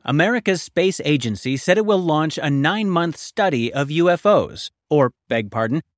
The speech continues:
U A Ps, unidentified aerial phenomena. Whether caused by Martian flying saucers or something more mundane, the Boffins intend to study such data with an open mind,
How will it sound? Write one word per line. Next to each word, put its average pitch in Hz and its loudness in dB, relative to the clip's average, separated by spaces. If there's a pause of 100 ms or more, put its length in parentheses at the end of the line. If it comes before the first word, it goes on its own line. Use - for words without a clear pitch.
(160)
U 160 4
A 156 4
Ps, 104 -8 (180)
unidentified 147 2
aerial 151 2
phenomena. 147 -2 (540)
Whether 233 2
caused 175 4
by 143 4
Martian 143 2
flying 135 0
saucers 135 -2
or 143 2
something 160 0
more 139 4
mundane, 127 2 (260)
the 180 2
Boffins 214 2
intend 135 -2
to 160 -2
study 190 2
such 123 -2
data 113 -2
with 143 -2
an 160 0
open 196 0
mind, 160 0